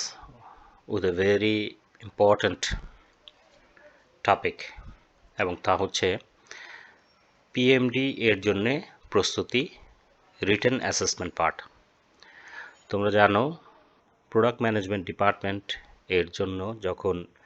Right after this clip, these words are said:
প্রোডাক্ট এক্সিকিউটিভ কিংবা ব্র্যান্ড এক্সিকিউটিভ পদের জন্য রিক্রুটমেন্ট হয়, usually যারা ফ্রেশার আছে তাদের ইভ্যালুয়েশনের জন্যে একটি রিটেন এক্সাম নেওয়া হয়। So,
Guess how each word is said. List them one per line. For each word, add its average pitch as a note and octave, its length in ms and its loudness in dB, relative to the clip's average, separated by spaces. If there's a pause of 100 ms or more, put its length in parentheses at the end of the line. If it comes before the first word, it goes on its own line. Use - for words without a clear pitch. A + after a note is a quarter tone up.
(400)
প্রোডাক্ট G#2+ 320 0
এক্সিকিউটিভ G2+ 600 -4 (400)
কিংবা F2 220 -8
ব্র্যান্ড G2 280 2
এক্সিকিউটিভ G2 520 -6 (200)
পদের F#2 360 -2
জন্য F#2 140 -6 (140)
রিক্রুটমেন্ট G2+ 540 -6
হয়, F2 160 -2 (840)
usually A#2+ 340 2 (120)
যারা G2 260 2
ফ্রেশার A2 360 2 (200)
আছে - 220 -4 (420)
তাদের A#2 280 6 (160)
ইভ্যালুয়েশনের G2+ 800 -2
জন্যে F#2 280 -6 (760)
একটি - 180 -8 (100)
রিটেন C3+ 300 0 (480)
এক্সাম F#2 360 0 (100)
নেওয়া E2 220 0
হয়। D#2+ 160 -2 (1600)
So, G2 120 2